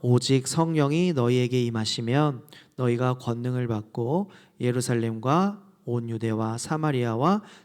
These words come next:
땅끝까지 이르러 내 증인이 되리라." 하시니라. 일 장 팔 절의 말씀이었습니다. 주님은 성령의 권능으로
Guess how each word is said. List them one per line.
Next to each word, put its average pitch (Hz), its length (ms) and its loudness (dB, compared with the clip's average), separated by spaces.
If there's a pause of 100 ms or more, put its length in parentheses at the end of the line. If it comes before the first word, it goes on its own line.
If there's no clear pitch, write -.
(100)
땅끝까지 156 680 0
이르러 147 560 0
내 117 240 0
증인이 113 440 -6
되리라." 123 580 -2
하시니라. 104 680 -6 (460)
일 147 180 2
장 127 320 0
팔 196 160 2
절의 120 400 -2
말씀이었습니다. 107 1160 -6 (500)
주님은 175 380 6
성령의 185 460 6
권능으로 165 840 6